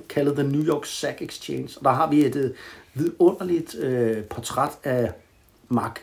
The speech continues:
Gastineau. Så det kan jeg anbefale, man hører. Øh,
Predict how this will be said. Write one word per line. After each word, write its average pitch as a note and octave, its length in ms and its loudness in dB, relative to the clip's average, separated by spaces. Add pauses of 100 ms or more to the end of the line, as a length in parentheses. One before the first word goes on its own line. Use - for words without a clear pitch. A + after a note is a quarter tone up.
Gastineau. B2 640 -2 (600)
Så - 160 -6
det D#3 100 0
kan F#3 100 2
jeg D3 100 6
anbefale, D#3+ 380 -2
man C#3+ 120 -2
hører. C3 260 0 (600)
Øh, C3 320 0